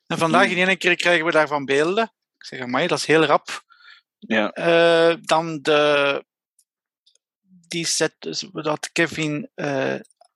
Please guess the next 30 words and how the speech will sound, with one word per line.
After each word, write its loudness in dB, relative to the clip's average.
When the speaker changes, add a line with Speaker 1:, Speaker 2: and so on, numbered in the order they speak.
Speaker 1:
zei, 2
de -8
Boba 0
Fett's -2
Throne -2
Room, 4
waarvan 0
iedereen 2
hoopte 2
eindelijk 0
de 0
naam 0
van -6
de -8
Teelindenser, 0
of -2
de -2
bekendste -2
Teelindenser 0
dat 0
we -2
weten, 0
in -2
de 6
Lego 0
set -2
kwam. 0
En -2
waaronder -2
de, 4